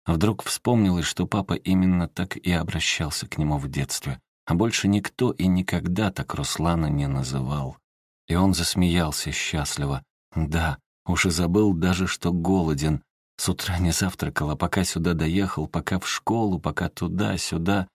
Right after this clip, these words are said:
говорил, а сам выгружал на стол гостинцы. Ох, и поломал же он голову, выбирая их. Что любит отец, он, конечно, не помнил,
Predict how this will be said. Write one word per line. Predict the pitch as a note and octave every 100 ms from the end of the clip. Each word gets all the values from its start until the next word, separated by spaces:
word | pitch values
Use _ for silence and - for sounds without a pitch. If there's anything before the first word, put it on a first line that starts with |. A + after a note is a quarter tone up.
| _ _ -
говорил, | E2+ F#2 G#2+ F#2
а | D2
сам | - G2 D#2+
выгружал | D#2 D2 D#2 D#2+ F#2+
на | D#2+ D2
стол | - - D#2
гостинцы. | D2+ C#2 - C#2 B1 - - _ _ _ -
Ох, | F2 F2+ G2
и |
поломал | F2+ E2+ E2 F#2+ G2+
же | G2
он | F#2+ F#2+
голову, | F#2 G2+ F#2+ F2+
выбирая | E2 - E2+ F2+ F#2+ F2 D2
их. | C#2 - - _ -
Что | - G#2
любит | G2 G2 F2 -
отец, | D2+ - G2 F#2+
он, | E2
конечно, | E2 E2+ F#2 - F2
не | E2+
помнил, | E2+ - A2+ F2+ C#2+